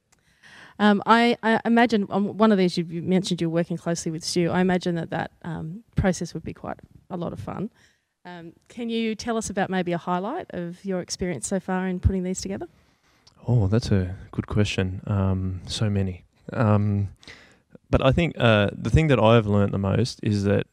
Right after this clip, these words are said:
Speaker 2: um, learning about the history, 'cause that's what we're doing in the first kind of season of the podcast, is learning about the history of Soul Revival and how it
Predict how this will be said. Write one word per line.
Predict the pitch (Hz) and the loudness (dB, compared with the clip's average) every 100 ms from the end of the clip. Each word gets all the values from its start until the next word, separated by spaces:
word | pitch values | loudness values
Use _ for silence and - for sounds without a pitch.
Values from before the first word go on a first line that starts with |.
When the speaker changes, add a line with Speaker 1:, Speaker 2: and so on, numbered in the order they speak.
| - | -8
Speaker 2:
um, | - 98 98 95 98 123 - _ - - | -2 0 0 -2 -4 -6 -12 _ -20 -4
learning | 107 117 127 | 4 6 8
about | 123 110 | 6 4
the | 104 | 2
history, | - 110 110 - 104 | 0 2 2 2 0
'cause | 101 101 | 2 2
that's | 120 123 | 4 4
what | 107 | 4
we're | 101 | 4
doing | 101 101 98 | 4 4 4
in | |
the | 98 | 0
first | - 98 98 - - - | 2 4 4 2 -6 -8
kind | - | -4
of | 98 | -2
season | - 156 104 101 98 | -2 -2 -2 -2 -2
of | 95 | -4
the | |
podcast, | 98 101 - 98 101 - - - - - - | -4 -4 -2 -2 -2 -4 -10 -20 -20 -20 -6
is | - 95 98 - | 2 2 2 0
learning | 107 107 107 | 4 4 4
about | 98 | 2
the | 107 | 0
history | 95 104 - 101 | 2 2 2 0
of | 95 | 2
Soul | 98 92 | 4 4
Revival | 90 92 95 92 95 | 2 2 2 2 0
and | 101 98 | -2 0
how | 98 95 95 | 2 2 2
it | 95 | 0